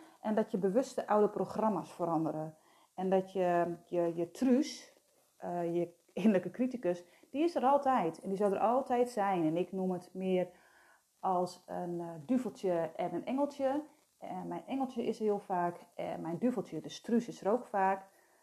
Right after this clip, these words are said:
Ehm, en dan is de vraag van, waar luister je naar? Luister jij naar je engeltje? Naar de zachtheid van jezelf?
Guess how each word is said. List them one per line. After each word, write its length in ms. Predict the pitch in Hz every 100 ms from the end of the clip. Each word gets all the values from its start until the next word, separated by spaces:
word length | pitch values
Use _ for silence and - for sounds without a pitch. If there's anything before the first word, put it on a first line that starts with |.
| _ _ _
Ehm, 680 | 190 185 185 185 180 180 190 185 - _ _ _ _ _ _
en 100 | -
dan 120 | 196 208
is 100 | 208
de 100 | 233
vraag 420 | - 214 214 -
van, 320 | 208 190 160
waar 200 | 180 202
luister 460 | 220 269 302 - 165
je 80 | 160
naar? 400 | 165 165 151 - _ _ _ _ -
Luister 540 | 175 208 262 - 269
jij 420 | 247 233 240 240
naar 280 | 214 175 175
je 220 | 170 175 -
engeltje? 680 | - 247 294 - 302 320 381 - _ _ _ _ _
Naar 540 | - 180 180 175 170 165
de 100 | 185
zachtheid 720 | 175 - 226 226 - 254 285
van 200 | - 311
jezelf? 720 | 311 311 311 320 427 480 -